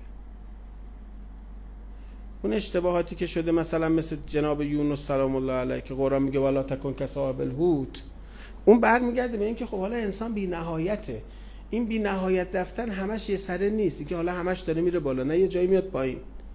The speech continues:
میگه «فنادی فی الظلمات». ظلماتو کی درست کرده بود؟ خودش.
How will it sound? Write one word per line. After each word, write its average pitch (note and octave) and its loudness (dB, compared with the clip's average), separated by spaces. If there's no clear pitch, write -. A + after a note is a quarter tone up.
میگه C#3 2
«فنادی E3+ 6
فی E3 0
الظلمات». C#3 2
ظلماتو C#3 2
کی F3 -4
درست D3 4
کرده - -4
بود؟ - -14
خودش. - -2